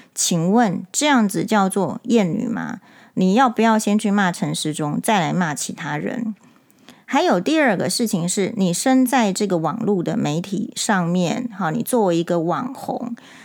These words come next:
那么你事实上你有这个依萍新闻网等等，或者是也许其他啦的这个媒体的报道，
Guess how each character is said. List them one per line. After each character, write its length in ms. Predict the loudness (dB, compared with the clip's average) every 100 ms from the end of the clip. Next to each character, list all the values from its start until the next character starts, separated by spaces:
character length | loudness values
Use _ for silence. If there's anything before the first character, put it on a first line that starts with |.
| -8 2
那 80 |
么 100 | 4
你 160 | 4 2
事 180 | 0 0
实 100 | 0
上 280 | 0 2 2
你 80 |
有 120 | 0 0
这 160 | 0
个 80 | 0
依 140 | 0
萍 240 | 0 -2 -2
新 180 | 0 0
闻 200 | 0 0
网 240 | -2 -2
等 220 | -2 0
等， 260 | 0 0 -2 -2
或 100 | -2
者 100 | -2
是 300 | -2 -2 0
也 140 | -2
许 400 | -2 -4 -4 -6 -10 -18 -8
其 220 | -2 0
他 220 | 2 4
啦 300 | 4 2 0
的 160 | 0 0
这 160 | 0 0
个 280 | 0 -2 -2
媒 200 | -2 0
体 140 | -2
的 140 | -2 0
报 320 | 2 2 0
道， 280 | -4 -6